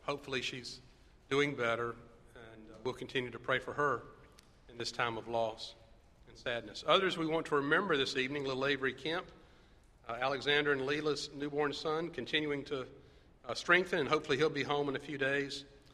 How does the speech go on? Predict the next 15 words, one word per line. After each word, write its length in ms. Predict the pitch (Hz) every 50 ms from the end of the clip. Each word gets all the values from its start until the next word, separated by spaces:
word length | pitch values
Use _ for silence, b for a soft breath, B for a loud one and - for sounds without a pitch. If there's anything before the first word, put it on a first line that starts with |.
| b b b b
Also, 260 | - 233 240 - 226 185
Tommy 300 | 180 - 196 196 180 170
Treadway 580 | - - 196 202 196 160 139 139 131 120 117 117
is 140 | 113 117
down 240 | 120 143 143 151 151
at 80 | 139 -
South 460 | - - - - 185 170 165 - -
Georgia 280 | - 156 143 131 131 127
Medical 380 | 127 135 135 131 127 131 135
Center 400 | 117 - - - 139 135 139 139
in 100 | 131 123
Valdosta. 680 | 120 131 127 123 117 131 151 180 170 - - 131 127 131 B B B B B B B B B B B - -
He 100 | 160 175
was, 380 | 175 156 147 139 135 - -
uh, 260 | 139 131 127 120 117